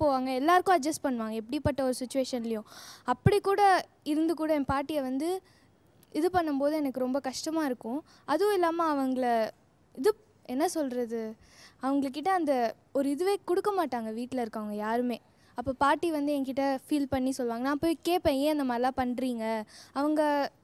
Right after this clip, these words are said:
எவ்வளோ கஷ்டப்பட்டு ஃபேமிலி எவ்வளோ ரன் பண்ணாங்க, அவங்களுக்கு போய் இப்படி ஒரு ஸ்பேஸ் தராம பண்றீங்களே?" அப்படின்னு நான் கேட்பேன். பாட்டி என்கிட்ட நார்மலா அவங்களுக்கு வந்து கருவாடு அப்படின்னு சாப்பிட்றது ரொம்ப பிடிக்கும்.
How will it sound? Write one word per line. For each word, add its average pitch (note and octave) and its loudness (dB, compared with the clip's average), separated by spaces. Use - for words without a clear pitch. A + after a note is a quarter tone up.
எவ்வளோ D4+ 2
கஷ்டப்பட்டு D#4 -2
ஃபேமிலி E4 0
எவ்வளோ D4+ 0
ரன் C4+ -2
பண்ணாங்க, A#3 -4
அவங்களுக்கு F4+ -4
போய் E4+ -2
இப்படி C#4+ -6
ஒரு C#4+ 0
ஸ்பேஸ் D4 -2
தராம B3+ -6
பண்றீங்களே?" A3+ -6
அப்படின்னு A3+ -6
நான் C4 -4
கேட்பேன். A#3+ -8
பாட்டி E4 0
என்கிட்ட D4 -2
நார்மலா C#4+ 0
அவங்களுக்கு C#4 -2
வந்து C4+ -4
கருவாடு D4 2
அப்படின்னு B3 -4
சாப்பிட்றது A#3+ -6
ரொம்ப B3 -4
பிடிக்கும். A#3 -10